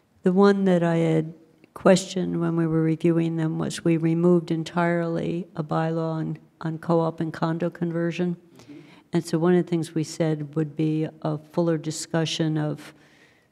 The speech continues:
if we wanted one of those at all, what should it be? Um, so if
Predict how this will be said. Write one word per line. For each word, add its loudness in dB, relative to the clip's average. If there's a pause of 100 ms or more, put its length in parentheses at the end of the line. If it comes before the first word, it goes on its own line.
(800)
if 2
we 2
wanted 2
one -2
of -2
those -2
at -2
all, -2 (180)
what 0
should -4
it -2
be? 2 (600)
Um, -2
so -2
if -2